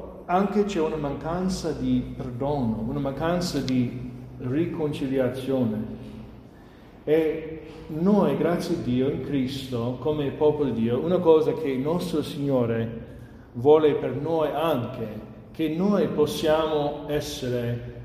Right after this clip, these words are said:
riconciliati quotidianamente, che possiamo perdonare e sperimentare il perdono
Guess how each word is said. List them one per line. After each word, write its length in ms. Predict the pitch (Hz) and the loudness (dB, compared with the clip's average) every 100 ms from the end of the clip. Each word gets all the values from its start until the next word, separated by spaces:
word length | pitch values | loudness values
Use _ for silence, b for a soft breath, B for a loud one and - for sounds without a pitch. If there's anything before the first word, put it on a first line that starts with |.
| 117 | -6
riconciliati 1400 | 131 165 156 156 135 135 127 131 123 110 - 107 110 - - - - - - - - - - - - - - - | -2 -2 -2 -4 -4 -2 0 2 0 -2 -6 -6 -4 -6 -12 -16 -18 -18 -20 -20 -20 -20 -20 -20 -20 -20 -20 -6
quotidianamente, 1000 | 131 127 131 127 123 135 113 - - - - - - - - - - | -4 -2 -2 0 2 2 0 -2 -8 -8 -10 -12 -14 -16 -16 -18 -8
che 120 | 147 | -6
possiamo 1040 | 143 147 151 156 151 151 139 123 - - - | 2 2 4 4 4 4 2 2 -4 -10 -8
perdonare 760 | 151 147 143 139 131 151 180 185 - - - - | 2 2 2 0 0 0 -2 -6 -10 -16 -18 -12
e 80 | 120 | -10
sperimentare 1040 | - - 151 156 160 135 123 123 131 123 123 | -4 4 4 6 0 0 0 0 -2 -6 -6
il 80 | 143 | -8
perdono 720 | 127 151 123 113 110 110 113 | -4 -6 -4 -4 -4 -4 -6